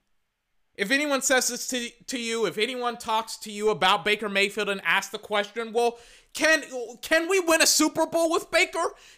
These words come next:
Can we win a Super Bowl with Baker?" Yes, you can. Do you wanna know what else? You can win a Super Bowl with Nick Foles,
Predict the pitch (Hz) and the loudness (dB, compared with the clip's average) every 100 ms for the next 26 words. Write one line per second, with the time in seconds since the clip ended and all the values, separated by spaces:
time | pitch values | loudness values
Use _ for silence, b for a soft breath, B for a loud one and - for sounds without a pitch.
0 | B 330 349 370 359 339 - 359 349 359 | B -2 0 0 0 0 2 2 0 -2
1 | 359 359 370 - 349 349 415 427 b b | 0 2 4 2 -2 -2 -2 -4 b b
2 | 403 403 392 370 - - - - _ _ | 0 4 6 6 2 -4 -4 -6 _ _
3 | _ _ _ _ _ 214 269 277 - 240 | _ _ _ _ _ -2 -2 -2 -10 -10
4 | 180 117 78 _ _ _ _ _ _ _ | -10 -12 -18 _ _ _ _ _ _ _
5 | _ b b b 170 160 208 294 294 285 | _ b b b -8 -2 -2 0 0 2
6 | 277 262 277 277 - - b b b 220 | 4 4 2 -2 -12 -18 b b b -2
7 | 269 240 247 240 - 254 269 262 262 254 | 0 2 0 0 -2 -2 0 2 4 4
8 | 277 - B B 185 185 185 240 - 262 | 4 -4 B B -4 -2 -2 -2 0 2
9 | 185 110 - - | 2 0 -8 -16